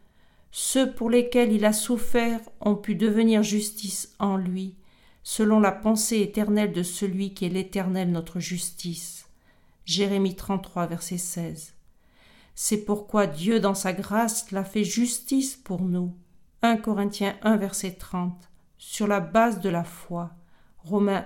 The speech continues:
un, verset dix-sept. Il n'y a pas de paix assurée pour l'âme tant qu'elle n'a pas eu la justice de Dieu. Il nous justifie gratuitement par sa grâce,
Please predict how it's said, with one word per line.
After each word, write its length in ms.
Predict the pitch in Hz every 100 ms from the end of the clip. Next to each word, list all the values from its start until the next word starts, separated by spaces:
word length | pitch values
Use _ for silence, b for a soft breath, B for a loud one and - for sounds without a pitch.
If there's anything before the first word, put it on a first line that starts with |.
| -
un, 140 | 196
verset 320 | 175 180 -
dix-sept. 720 | 165 180 180 - 156 - - _ _ b b b b b b b -
Il 80 |
n'y 100 | 247
a 60 | 269
pas 220 | 262 285
de 100 | 233
paix 320 | 254 - 277
assurée 540 | 254 214 - 220 220 220
pour 240 | 196 196
l'âme 500 | 208 233 226 185 165 - -
tant 160 | 208
qu'elle 220 | 208 214 208
n'a 100 | 202
pas 240 | 202 196
eu 160 | 220 240
la 140 | 180
justice 580 | 165 175 - - 175 156
de 140 | 156
Dieu. 420 | 156 175 160 175 - - _ _ - - _ - -
Il 200 | 214 202
nous 120 | 190
justifie 840 | 180 202 247 - 254 247 - 240 220
gratuitement 800 | 214 226 247 247 240 240 226 214
par 260 | 220 233
sa 200 | - 226
grâce, 640 | 214 202 214 220 - -